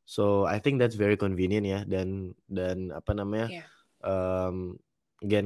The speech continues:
Speaker 1: kalau misalnya kita ada yang lupa atau apa, we can always refer it back gitu loh. Jadi, I can take so much notes dan nggak ketinggalan gitu loh. So, I think that's how, that's how sih. Jadi kayak misalnya gue jam sepuluh pagi, sepuluh, sorry, jam sepuluh malam pun masih bisa ngerjain, eh, masih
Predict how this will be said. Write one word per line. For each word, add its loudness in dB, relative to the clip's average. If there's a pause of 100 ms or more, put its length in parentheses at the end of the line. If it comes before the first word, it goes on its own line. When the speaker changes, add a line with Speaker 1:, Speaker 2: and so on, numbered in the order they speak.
Speaker 1:
kalau 0
misalnya -2
kita -4
ada -2
yang -2
lupa -2
atau -4
apa, 0
we 2
can -6
always 0
refer -4
it -10
back -4
gitu -10
loh. -4
Jadi, 2
I 2
can -4
take -2
so -10
much -2
notes -2 (480)
dan -2
nggak -6
ketinggalan -2
gitu -8
loh. -14 (320)
So, 0
I 2
think 0
that's -4
how, 2
that's -2
how 4
sih. 0
Jadi -2
kayak -4
misalnya -2
gue -2
jam -2
sepuluh -4
pagi, -6
sepuluh, 0 (240)
sorry, 0 (480)
jam -2
sepuluh 0
malam -2
pun 0
masih -4
bisa -2
ngerjain, -4
eh, -10
masih -8